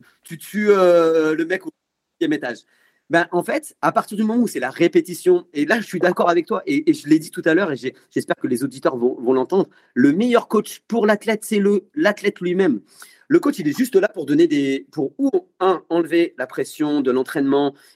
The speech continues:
et, euh, permettre à, à l'athlète de se décharger de ce que peut être un, la lourdeur de l'entraînement. Mais la, la,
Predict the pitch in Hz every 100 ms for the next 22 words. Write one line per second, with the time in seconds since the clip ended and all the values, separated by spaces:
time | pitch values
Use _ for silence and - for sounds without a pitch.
0 | - 151 156 160 135 127 - _ _ 147
1 | 143 156 139 127 131 127 131 156 151 117
2 | - - 190 190 180 165 147 165 160 139
3 | - - 156 151 - 127 123 123 131 127
4 | 131 - 139 131 120 123 156 165 143 135
5 | 131 135 175 - _ _ _ - 120 120
6 | 131 - 120 113 113 113